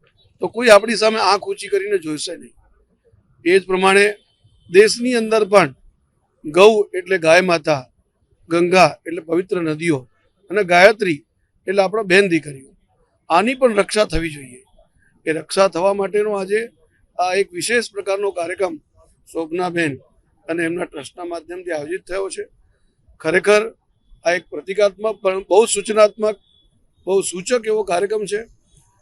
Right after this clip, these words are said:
અને હું એવું માનું છું કે આ દેશમાં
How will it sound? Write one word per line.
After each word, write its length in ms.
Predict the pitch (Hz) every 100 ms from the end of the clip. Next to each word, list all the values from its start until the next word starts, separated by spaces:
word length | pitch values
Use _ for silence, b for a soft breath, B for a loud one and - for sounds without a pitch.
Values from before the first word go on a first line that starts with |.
| _ _
અને 140 | 175 190
હું 200 | 175 208
એવું 160 | 226
માનું 280 | 196 190 214
છું 220 | 180 143 - _ _ _ _ _ _ -
કે 60 |
આ 60 | 160
દેશમાં 640 | 175 202 202 196 180 135